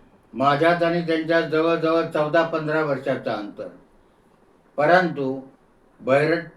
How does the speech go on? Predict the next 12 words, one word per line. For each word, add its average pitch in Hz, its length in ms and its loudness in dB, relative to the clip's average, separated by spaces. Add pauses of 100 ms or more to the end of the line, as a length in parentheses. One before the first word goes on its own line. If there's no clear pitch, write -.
(500)
आबासाहेबांना 165 800 2
आम्ही 165 260 0
मामा 147 320 0
म्हणूनच 156 460 -2 (300)
म्हणायचो 131 580 -4 (540)
आणि 170 220 -2
मामांच्या 165 640 0
बरोबर 156 340 0
आमचा 143 760 -2
बालपणीचा 156 800 -2
काळ 156 260 0
सुखाचा 131 640 -2